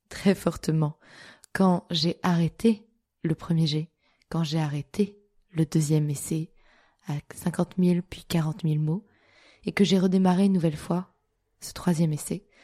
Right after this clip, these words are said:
J'avais cette voix dans la tête qui me disait, « Tu vas pas y arriver. Tu vas pas y arriver, tu vas encore arrêter et redémarrer,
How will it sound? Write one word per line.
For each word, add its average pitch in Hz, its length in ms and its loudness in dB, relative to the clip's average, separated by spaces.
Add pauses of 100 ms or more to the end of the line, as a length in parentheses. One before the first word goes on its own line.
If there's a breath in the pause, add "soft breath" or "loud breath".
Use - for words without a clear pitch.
(260 soft breath)
J'avais 185 240 2
cette 175 220 -2
voix 175 180 2
dans 180 120 2
la 156 100 0
tête 170 220 -6
qui - 120 -8
me 160 60 -2
disait, « 151 420 -10 (500)
Tu - 120 -8
vas 160 80 -2
pas 151 120 -2
y 143 120 -6
arriver. - 320 -14 (720 soft breath)
Tu - 100 -4
vas 175 80 6
pas 170 140 2
y 156 80 2
arriver, 147 280 0
tu 202 140 -6
vas 175 80 4
encore 165 240 0
arrêter 151 600 -6
et 170 60 -6
redémarrer, 156 600 -4